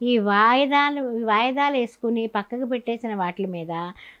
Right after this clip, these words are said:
దృష్టి పెట్టకపో-, పోక మనం ముందుకెళ్ళిపోదాం, మనం దూసుకెళ్ళిపోదాం. "నాకు అనారోగ్యం, ఒంట్లో బాలేదు, అది పర్వాలేదు, ఏం కాదు, నాకేం పర్వాలేదు,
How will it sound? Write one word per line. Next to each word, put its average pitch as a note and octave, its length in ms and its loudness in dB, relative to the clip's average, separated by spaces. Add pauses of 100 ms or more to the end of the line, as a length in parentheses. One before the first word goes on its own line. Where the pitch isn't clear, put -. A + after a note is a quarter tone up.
(120)
దృష్టి G#3 440 -2
పెట్టకపో-, A#3 640 0
పోక G3+ 640 -2 (360)
మనం A3 320 0
ముందుకెళ్ళిపోదాం, G#3+ 840 -2 (300)
మనం G#3 260 -2
దూసుకెళ్ళిపోదాం. G#3 880 -2 (280)
"నాకు F#3 180 -4
అనారోగ్యం, G#3+ 640 -2
ఒంట్లో E3+ 400 -2
బాలేదు, G#3 360 2
అది F3 260 -6
పర్వాలేదు, A3 420 4
ఏం G#3 180 -2
కాదు, A3+ 260 -4 (360)
నాకేం G#3 340 0
పర్వాలేదు, A3 520 0